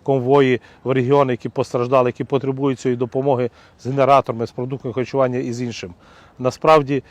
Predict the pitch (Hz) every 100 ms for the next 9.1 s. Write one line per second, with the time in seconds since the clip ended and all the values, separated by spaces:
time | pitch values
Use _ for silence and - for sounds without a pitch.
0 | _ _ - 123 131 135 147 143 151 151
1 | 143 131 139 151 147 135 131 - 143 -
2 | 139 131 - 143 143 143 143 135 139 135
3 | 131 - 127 143 156 156 135 - - _
4 | _ - 123 131 - 147 156 - - 127
5 | 98 - 113 131 151 160 123 120 113 131
6 | 131 131 123 135 131 143 131 - 120 147
7 | 131 127 139 - 120 - 120 139 127 139
8 | 139 123 123 117 117 110 - 101 98 90